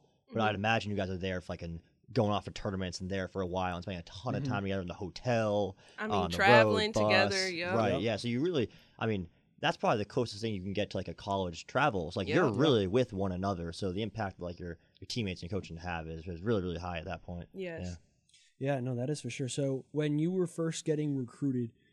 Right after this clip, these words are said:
Speaker 3: what did that look like for you? And would you give any advice to now high school players looking to get recruited by D one, uh, schools?
Speaker 2: Uh, yeah. So when I first started getting, uh,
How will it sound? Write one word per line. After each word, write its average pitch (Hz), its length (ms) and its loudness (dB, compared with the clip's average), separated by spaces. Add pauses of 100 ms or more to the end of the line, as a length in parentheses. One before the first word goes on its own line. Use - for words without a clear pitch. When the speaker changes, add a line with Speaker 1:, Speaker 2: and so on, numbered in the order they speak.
(180)
Speaker 3:
what 147 240 4
did 185 160 4
that 165 240 6
look 165 200 2
like 156 220 -2
for 147 80 -4
you? 147 320 2
And 139 220 0
would 139 180 -2
you 165 60 -2
give 170 180 0
any 165 220 0
advice 135 540 -4
to 127 360 -2 (300)
now 135 260 0
high 139 160 -2
school 139 320 -4
players 131 460 -2
looking 135 240 -4
to 127 40 -4
get 127 160 -6
recruited 127 460 -6
by 117 140 -4
D 120 200 -4
one, 113 520 -4
uh, 101 300 -16 (180)
schools? - 400 -8 (880)
Speaker 2:
Uh, 220 600 -4 (800)
yeah. 202 380 -4
So 196 680 -4
when 202 260 -6
I 240 160 -2
first 226 340 -4
started 202 340 -8
getting, 196 360 -6 (240)
uh, 185 320 -6